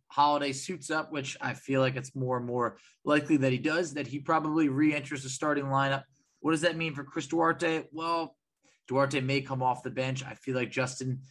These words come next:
given the fact that he started fifty-two games last year, I feel like they're likely gonna put him back in the starting lineup if he's rushing to come back. I do think that, uh,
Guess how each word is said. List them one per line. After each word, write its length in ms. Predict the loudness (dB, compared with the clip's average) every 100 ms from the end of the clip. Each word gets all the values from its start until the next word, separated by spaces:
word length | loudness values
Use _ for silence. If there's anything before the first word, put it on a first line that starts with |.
| _ -2
given 160 | 0
the 40 | 2
fact 280 | 2 2 2
that 80 |
he 140 | -2 -2
started 320 | -2 -2 -2
fifty-two 540 | -2 -2 -4 -2 0
games 360 | 0 0 -2 -2
last 360 | -2 -4 -4 -4
year, 260 | -4 -4
I 300 | -14 _ _ -2
feel 120 | 0
like 80 | 2
they're 120 | 2
likely 300 | 4 4 4
gonna 160 | 2 2
put 160 | 0
him 100 | 2
back 220 | 2 0
in 80 | 0
the 60 | -8
starting 320 | -2 -2 0
lineup 360 | -2 -2 -2 -6
if 100 | -6
he's 220 | -6 -2
rushing 340 | 0 -2 -4 -8
to 60 |
come 240 | -4 -4 -2
back. 360 | 2 2 0 -6
I 160 | -4 -4
do 340 | -2 2 2
think 240 | 2 -6 -2
that, 260 | -2 0
uh, 220 | -2 -4